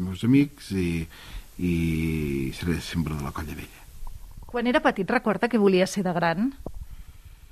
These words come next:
Speaker 1: <laughs> Els meus amics em deien que ja seria, eh, que seria alcalde, que seria president, que seria polític. Els meus amics ja em deien que anava per Catalunya. I, i, i, a, i a casa, doncs,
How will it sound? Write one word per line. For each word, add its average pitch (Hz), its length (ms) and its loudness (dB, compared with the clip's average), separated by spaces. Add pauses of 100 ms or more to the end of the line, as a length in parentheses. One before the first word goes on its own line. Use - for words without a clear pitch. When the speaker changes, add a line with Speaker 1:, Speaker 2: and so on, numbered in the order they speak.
(560)
Speaker 1:
<laughs> 156 880 0 (720)
Els 127 120 0
meus 170 240 6
amics 156 280 6
em 147 80 6
deien 151 240 4
que 127 140 4
ja 113 100 2
seria, 113 400 4
eh, 101 800 -2
que - 160 -4
seria 113 280 4
alcalde, 165 560 6
que 156 120 4
seria 123 320 6
president, 127 560 6
que 147 120 2
seria 127 360 4
polític. 147 560 6
Els 131 160 0
meus 143 160 4
amics 156 280 6
ja 123 100 4
em 120 100 6
deien 107 400 0
que 107 80 -4
anava 98 320 -2
per 90 160 -8 (400)
Catalunya. 90 380 -4 (260)
I, 127 160 6
i, 135 160 4
i, 131 320 4
a, 123 160 0
i 131 80 4
a 113 80 -2
casa, 156 400 4
doncs, 127 160 2